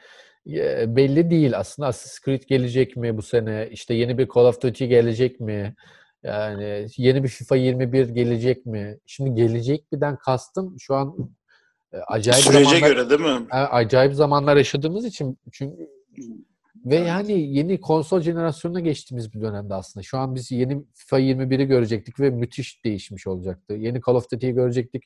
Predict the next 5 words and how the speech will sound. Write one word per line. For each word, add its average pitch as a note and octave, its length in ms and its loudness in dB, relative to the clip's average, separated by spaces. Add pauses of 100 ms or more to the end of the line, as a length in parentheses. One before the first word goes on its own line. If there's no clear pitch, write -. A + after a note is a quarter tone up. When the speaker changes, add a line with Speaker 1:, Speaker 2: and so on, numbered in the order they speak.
(360)
Speaker 1:
müthiş A#2 340 -10
değişmiş G2 360 -6
olacaktı F#2 460 -8
falan. G#2+ 340 -6 (480)
Ee, G2 40 -10